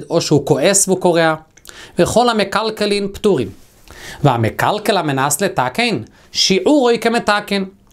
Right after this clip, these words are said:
כמו למשל מה ששנינו לעיל, שאדם שקורע על מנת לתפור, אז מה השיעור? כמו במתקן התופר שתי תפירות, אז גם בקורע על מנת לתפור, שיעורו על מנת לתפור שתי תפירות.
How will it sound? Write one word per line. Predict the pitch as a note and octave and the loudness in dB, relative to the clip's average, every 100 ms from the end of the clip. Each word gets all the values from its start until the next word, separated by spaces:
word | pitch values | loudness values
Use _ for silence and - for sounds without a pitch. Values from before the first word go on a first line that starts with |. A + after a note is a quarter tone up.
| _ - | _ 0
כמו | A3 | 2
למשל | A#3 G3+ F3 G3+ | 4 2 0 -2
מה | G#3 | -2
ששנינו | F#3 E3+ E3+ F3 G3 F3 | -4 -2 -2 0 2 2
לעיל, | D3+ C3+ E3 F#3+ - - _ | 2 2 0 -2 -10 -20 _
שאדם | - C3+ E3+ G3 | -2 0 0 -2
שקורע | - E3+ E3+ D3 F3+ G3 B2+ | -2 -2 0 2 2 0 -2
על | - E3+ | 0 0
מנת | E3 D#3 E3+ F3+ | 2 2 2 0
לתפור, | E3+ - - A2+ C#3+ - - - | -2 -2 -2 0 0 -4 -20 -4
אז | C#3 C3 | 0 2
מה | D3+ | 2
השיעור? | E3+ - F#3 A#2 A#2 D3 - - - | 2 0 0 2 0 -2 -10 -20 -8
כמו | E3+ A3+ | 0 2
במתקן | A3 G3+ F#3+ F3 G#3 G3+ F3 | 2 0 -2 -2 -2 -2 -2
התופר | D3+ D3+ - F3+ | -2 -2 0 -2
שתי | - F3 | 0 -2
תפירות, | D#3+ - A2 A2+ B2+ - | 0 -4 -2 -2 -4 -4
אז | A#2 | -2
גם | A2 F3 F#3+ A2+ F#2+ | 2 0 0 -4 -4
בקורע | G#2+ - B2+ F3+ | -2 0 2 2
על | |
מנת | G3 G#3+ C4+ C4 | 2 0 -2 -2
לתפור, | G3 F#3 - F#3+ F#3+ F#3 - _ - | -2 0 2 2 2 -4 -16 _ -6
שיעורו | - E3+ E3+ F#3 G3+ G3+ | 0 4 4 4 4 2
על | D#3+ | 0
מנת | D3+ F3+ F#3 | 2 2 2
לתפור | E3+ D#3 F#3+ F#3 | 0 0 2 2
שתי | F3+ F3+ | 2 0
תפירות. | - A#2+ G2 | 0 -4 -4